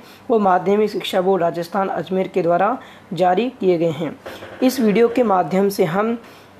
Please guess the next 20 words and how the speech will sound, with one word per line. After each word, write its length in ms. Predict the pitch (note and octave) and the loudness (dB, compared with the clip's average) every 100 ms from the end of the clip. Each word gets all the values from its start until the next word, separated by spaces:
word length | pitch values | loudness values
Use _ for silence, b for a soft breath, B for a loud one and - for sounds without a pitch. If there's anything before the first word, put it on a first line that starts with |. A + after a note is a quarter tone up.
| - - | -8 -4
इस 120 | B3+ | -2
परीक्षा 460 | - F#3+ F#3 A#3+ A#3 | 0 -2 -2 -2 0
के 100 | A3+ | 2
बारे 280 | F#3+ F3 | 2 2
में 140 | F#3 F#3+ | 2 0
संपूर्ण 480 | F#3 G3+ G3 B3 A3 | -2 -2 0 0 2
जानकारी 520 | F3 E3+ - F3 F#3+ | 0 0 0 2 2
प्राप्त 400 | G3 E3+ F#3 G3+ | 2 0 0 -2
करने 320 | F#3+ E3+ E3+ | -2 -2 -2
का 160 | E3+ F3 | 0 -2
प्रयास 400 | E3+ E3 D#3+ G3 C#4+ F4 - - | 0 0 0 0 0 -2 -12 -4
करेंगे। 400 | F3+ G3+ F#3+ D#3 D3 B B | 0 0 0 -2 -6 B B
तो 80 | G#3 | -2
प्रारंभ 440 | G3+ G3+ F#3+ A#3 | 2 2 2 2
करते 340 | B3+ F#3+ E3 G3 | 0 0 -2 -2
हैं 60 | |
आज 260 | F#3+ D#3+ E3 | -2 -4 -4
का 140 | - | -2
यह 420 | F3+ E3 D#3+ A#3+ C#4+ - - | -2 -2 0 -2 -4 -12 -4
वीडियो। 400 | F#3 F#3+ E3+ | 0 2 0